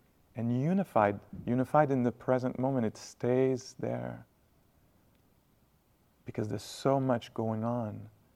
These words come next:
This is the concentration aspect. And then the last one, I'm already at the seven. It didn't take so long, did it? And the seven is equanimity, the stability of mind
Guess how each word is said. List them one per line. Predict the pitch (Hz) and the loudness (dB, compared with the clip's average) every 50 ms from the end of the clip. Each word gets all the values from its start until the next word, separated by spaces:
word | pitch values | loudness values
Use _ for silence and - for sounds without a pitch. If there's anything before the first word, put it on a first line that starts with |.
| _ _ _ _ _ _ _ _ _ | _ _ _ _ _ _ _ _ _
This | - 98 113 117 - - | -8 -6 -6 -4 -2 -2
is | 127 117 | -2 0
the | 107 110 | 0 -2
concentration | - - - - 123 123 123 - - 123 113 - - - 127 131 131 127 - - 107 107 | -4 -6 -4 -2 -2 -2 0 -2 -4 -4 -4 -2 0 2 4 4 4 2 -2 -4 -4 -2
aspect. | 101 101 110 - - - - - - - _ _ _ _ _ _ _ _ _ _ _ _ _ _ _ _ _ _ _ _ _ _ _ - | -4 -4 -6 -10 -10 -8 -6 -6 -8 -10 _ _ _ _ _ _ _ _ _ _ _ _ _ _ _ _ _ _ _ _ _ _ _ -8
And | 110 110 | -4 -2
then | 123 139 139 | -2 0 2
the | 127 | 4
last | 117 113 117 135 165 165 - - | 6 6 6 6 6 4 2 0
one, | 143 123 117 | 0 2 2
I'm | 110 113 | 2 2
already | 120 131 135 139 131 131 | 2 4 2 2 4 2
at | 139 139 120 | 2 2 2
the | 123 120 | 0 -2
seven. | - - 156 151 156 143 110 | 0 0 0 2 2 2 2
It | 110 110 | 2 2
didn't | 110 156 170 165 156 | 0 -2 -2 -2 -2
take | - 131 - | -4 -4 -4
so | - - 104 | -4 -6 -4
long, | 104 110 131 165 208 196 170 - | -4 -2 -4 -4 -6 -8 -8 -8
did | - 151 | -8 -6
it? | 160 180 180 - _ - - - - - - - _ - - - _ - - _ _ _ _ _ - - _ _ _ _ _ _ _ _ _ _ _ _ _ _ _ _ _ _ _ _ _ _ _ - | -6 -8 -8 -10 _ -20 -20 -20 -20 -20 -20 -20 _ -20 -20 -20 _ -20 -20 _ _ _ _ _ -20 -20 _ _ _ _ _ _ _ _ _ _ _ _ _ _ _ _ _ _ _ _ _ _ _ -6
And | 110 110 | -2 -2
the | 113 | -2
seven | 110 - - 139 139 139 151 143 | -2 2 4 4 4 4 4 2
is | 127 110 - - - - - | 2 0 -2 -6 -10 -8 -8
equanimity, | - - - - 170 160 143 160 160 151 117 - - - 98 110 - _ _ _ _ _ | -8 -4 0 2 2 2 4 2 2 0 -2 -2 -6 -8 -8 -8 -10 _ _ _ _ _
the | - - | -6 -6
stability | - - - - - - 123 117 110 101 139 156 165 165 147 - - - | -6 -8 -12 -2 2 2 2 2 2 4 4 4 4 4 2 0 0 2
of | 120 110 98 104 | 2 2 2 2
mind | 110 110 110 110 107 107 107 101 104 | 2 2 2 2 2 0 -2 -2 -6